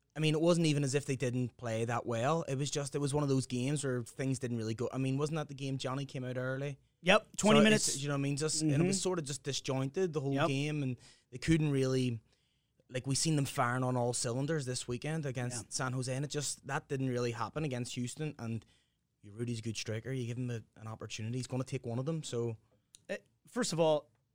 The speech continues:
Speaker 2: feel free to be critical. I mean, that's, we're, we're, we're caught, we're conversing about the team. We're having our opinions. We talk about it. It, it's, uh, no, <laughs> no issues there. I just, I, I've been thinking about this. The second half of that game to me was when we started to see this team really start to play some of their best soccer.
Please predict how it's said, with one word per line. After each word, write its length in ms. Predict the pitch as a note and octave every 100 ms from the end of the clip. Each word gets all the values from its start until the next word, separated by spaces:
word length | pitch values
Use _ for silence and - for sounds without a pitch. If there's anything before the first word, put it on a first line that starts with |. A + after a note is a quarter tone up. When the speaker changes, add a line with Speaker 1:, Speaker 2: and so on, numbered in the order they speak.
| _ _
Speaker 2:
feel 240 | - A3+
free 200 | - G3+
to 60 | C#3
be 140 | C3+
critical. 400 | - F#3 D#3 F2+
I 60 | -
mean, 160 | D3
that's, 240 | D3 F3 -
we're, 160 | F#3
we're, 180 | F#3 F#3
we're 160 | F3+ F3+
caught, 260 | - G3
we're 220 | F3 F3 D3+
conversing 500 | - E3 F3+ - D#3+
about 280 | D3+ C#3+
the 80 | C#3
team. 320 | - F3+ F3+
We're 100 | D#3
having 240 | C#3+ D#3+ D#3
our 80 | C#3+
opinions. 460 | - E3 D#3 D3
We 100 | C#3
talk 240 | C3+ F3 D3
about 200 | C#3+ C3+
it. 80 | -
It, 100 | D#3
it's, 320 | E3+ E3 C3+
uh, 160 | F#3 C#3+ - - _ _ _ _ _ -
no, 240 | E3+ F3+
<laughs> 40 | G3+
no 260 | G3+ C#4
issues 380 | A#3 A3+ A3 D3+
there. 240 | G#3 B3 - - - _ _ _ _ _ _ _ _
I 160 | F3+
just, 240 | B3+ C#4+ - -
I, 140 | G#3+
I've 120 | A3
been 120 | G#3+ G3+
thinking 420 | - A#3 - F#3
about 300 | D3+ C#3 A#2+
this. 380 | C#3 B2+ - - _ _ _ _
The 140 | C#3+
second 360 | C#3+ - A#3 A#3+
half 260 | F#3 F3+ E3+
of 40 |
that 180 | D#3 B2+
game 240 | D3+ D3+
to 120 | C#3+ D#3
me 200 | D3 D3
was 160 | B2+
when 100 | C3+
we 80 | C3
started 320 | - D3+ C#3
to 80 | A#2
see 220 | - D#3
this 180 | C3+ B2
team 240 | - C#3
really 160 | B2+ B2+
start 220 | A#2+ B2+
to 60 | -
play 180 | - C3
some 180 | - B2
of 60 |
their 100 | A2
best 240 | F#2+ A2 -
soccer. 340 | G#2+ E2 -